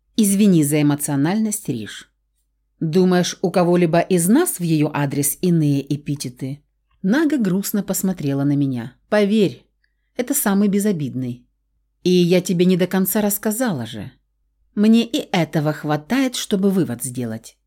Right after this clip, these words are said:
Я нервно скомкала в руках салфетку. «Вот сволочная баба».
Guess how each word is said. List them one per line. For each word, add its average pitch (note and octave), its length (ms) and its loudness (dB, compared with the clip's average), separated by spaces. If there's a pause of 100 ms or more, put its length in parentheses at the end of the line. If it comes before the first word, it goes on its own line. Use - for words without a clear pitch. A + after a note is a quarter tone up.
Я D3+ 240 0
нервно B3 540 2
скомкала E3+ 640 -2
в F#3 60 -4
руках G3+ 320 -6
салфетку. - 720 -10 (640)
«Вот F3+ 320 -2
сволочная E3 1040 -2
баба». A#2+ 640 -6